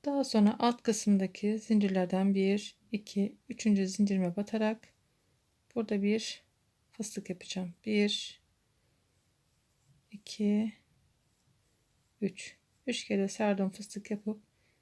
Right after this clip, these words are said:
bir, iki kere de kapatıyorum. Bir, iki zincir çekiyorum. Aynı batmış olduğum fıstığın dibine bir üçlü fıstık daha yapıyorum. İki ve üç.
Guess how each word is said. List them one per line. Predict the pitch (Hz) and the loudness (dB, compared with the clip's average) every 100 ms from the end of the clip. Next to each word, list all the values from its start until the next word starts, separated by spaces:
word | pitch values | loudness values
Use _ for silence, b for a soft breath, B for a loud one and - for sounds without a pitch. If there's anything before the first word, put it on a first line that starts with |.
| b _ _ _ - | b _ _ _ -6
bir, | 220 226 240 _ _ | -2 -2 -4 _ _
iki | - - | -20 -6
kere | 220 196 | -2 -2
de | - | -4
kapatıyorum. | 202 190 - 180 185 - _ _ _ _ _ _ _ B B B B B B _ - | -8 -8 -6 -6 -6 -12 _ _ _ _ _ _ _ B B B B B B _ -6
Bir, | 233 240 | -2 -2
iki | 381 226 - 226 | -4 -6 -2 0
zincir | 214 202 196 | 2 2 0
çekiyorum. | - 220 - 220 208 208 214 _ _ _ _ _ - | -4 -6 -4 0 2 2 0 _ _ _ _ _ -4
Aynı | 220 208 196 | 0 2 2
batmış | 202 - - 208 | -2 -4 -8 -4
olduğum | 185 190 | -2 -4
fıstığın | 185 202 - - 185 190 | -6 -10 -10 -6 -4 -2
dibine | 196 185 190 208 b b b b b b _ - | -2 -2 -2 -4 b b b b b b _ -6
bir | 220 220 | -4 -4
üçlü | 240 202 - 202 | -4 -6 -8 -8
fıstık | 202 - 208 - | -8 -8 -10 -8
daha | 190 190 | -4 -2
yapıyorum. | 180 - 175 180 185 _ _ | -4 -8 -8 -8 -10 _ _
İki | - 208 202 220 - _ _ _ _ _ _ _ _ _ _ _ _ - | -10 -4 -4 -4 -10 _ _ _ _ _ _ _ _ _ _ _ _ -12
ve | - | -8
üç. | 190 - - - | -8 -8 -14 -16